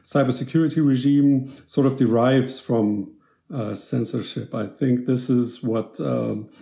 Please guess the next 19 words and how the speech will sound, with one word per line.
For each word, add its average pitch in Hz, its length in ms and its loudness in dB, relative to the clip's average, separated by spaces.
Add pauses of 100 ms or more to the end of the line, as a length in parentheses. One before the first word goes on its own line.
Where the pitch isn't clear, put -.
(120)
was 135 220 0
the 110 100 -2
starting 123 480 0
point 120 340 0
in 113 80 0
the 113 80 -2
mid 123 160 2
of 113 160 -4
the 127 80 -4
nineteen 123 300 0
nineties, 131 580 0 (280)
when 127 120 2
a-, 123 200 -2
approximately 139 640 0
two 180 240 0
hundred 127 300 0
thousand 131 460 2 (420)
Chinese 131 680 0 (440)
people 123 600 0